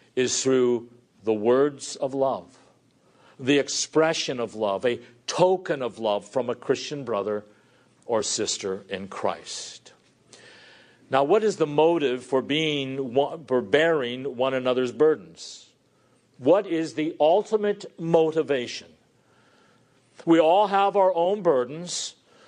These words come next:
so why would we be motivated to take on someone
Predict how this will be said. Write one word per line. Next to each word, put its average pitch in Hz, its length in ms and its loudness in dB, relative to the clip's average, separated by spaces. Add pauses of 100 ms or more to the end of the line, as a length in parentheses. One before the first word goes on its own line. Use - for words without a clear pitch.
so 175 220 4
why 175 380 4
would 175 260 2
we 190 160 2
be 175 160 0
motivated 165 1040 0 (460)
to 175 120 4
take 190 340 2
on 180 500 0
someone 175 720 0